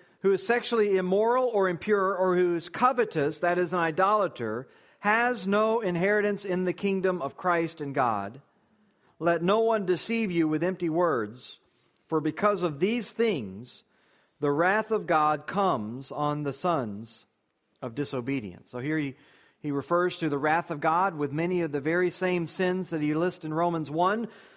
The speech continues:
But the very next thing he says in Ephesians five seven, "Therefore, do not become partakers with them.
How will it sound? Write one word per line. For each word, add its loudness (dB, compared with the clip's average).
But 2
the 4
very 2
next 0
thing 2
he 2
says 0
in 0
Ephesians 0
five 2
seven, -2
"Therefore, 2
do 2
not 0
become 0
partakers 0
with 0
them. -4